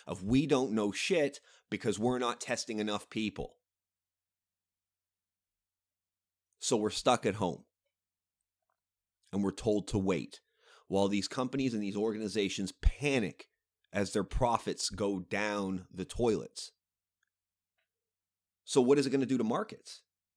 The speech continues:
Because right now we're,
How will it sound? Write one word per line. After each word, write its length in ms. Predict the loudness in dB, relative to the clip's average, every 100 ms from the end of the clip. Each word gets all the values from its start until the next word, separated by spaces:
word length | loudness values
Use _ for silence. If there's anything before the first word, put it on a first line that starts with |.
| _ _ _ _ _ _ _ _ _ _ _ _ -4
Because 280 | 2 2
right 260 | 4 2 2
now 240 | 0 0
we're, 440 | 2 2 2 2